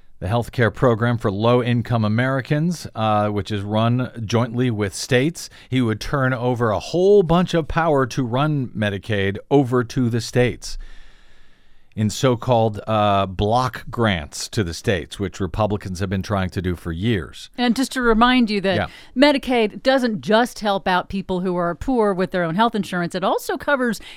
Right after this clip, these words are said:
Speaker 2: eighty percent of senior citizens in the United States. It
Speaker 1: Yep.
Speaker 2: covers eighty percent of those senior citizens living currently in nursing homes right now.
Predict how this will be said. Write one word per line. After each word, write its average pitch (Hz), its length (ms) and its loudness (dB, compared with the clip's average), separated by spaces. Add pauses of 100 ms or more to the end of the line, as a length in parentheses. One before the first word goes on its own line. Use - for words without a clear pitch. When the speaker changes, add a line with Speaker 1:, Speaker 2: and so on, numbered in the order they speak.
(140)
Speaker 2:
eighty 262 300 2
percent 240 580 -2
of 185 240 -2
senior 240 380 2
citizens 240 580 2
in 214 80 0
the 208 80 -2
United 208 400 -2
States. 254 380 -2
It 202 80 -4
Speaker 1:
Yep. 214 100 0
Speaker 2:
covers 208 380 0
eighty 226 260 2
percent 226 380 -2
of 185 80 -2
those 190 160 0
senior 196 320 0
citizens 190 440 -2
living 190 360 -2 (160)
currently 214 560 0 (180)
in 254 200 4
nursing 208 340 0
homes 180 420 -2
right 160 240 -4
now. 147 300 -6